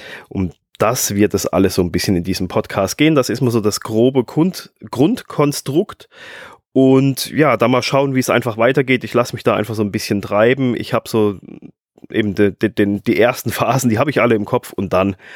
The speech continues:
schauen wir alle mal, wie es dann einfach weitergeht. Ja,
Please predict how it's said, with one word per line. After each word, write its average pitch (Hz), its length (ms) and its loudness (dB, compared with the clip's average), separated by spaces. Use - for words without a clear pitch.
schauen 101 440 0
wir 98 160 0
alle 90 180 2
mal, 87 260 0
wie 92 140 -8
es - 120 -10
dann 95 180 0
einfach 90 360 -4
weitergeht. 92 540 -2
Ja, 113 460 0